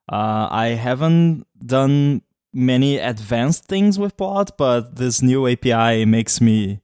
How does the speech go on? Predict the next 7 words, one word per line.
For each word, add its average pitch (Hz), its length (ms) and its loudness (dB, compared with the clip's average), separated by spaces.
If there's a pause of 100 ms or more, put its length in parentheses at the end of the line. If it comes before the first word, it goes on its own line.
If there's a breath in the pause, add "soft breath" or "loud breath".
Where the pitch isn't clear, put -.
(420)
really 160 320 2
interested 147 560 2
in, 120 180 4
in 117 160 2
trying 117 380 2
it 110 80 0
out. - 480 -6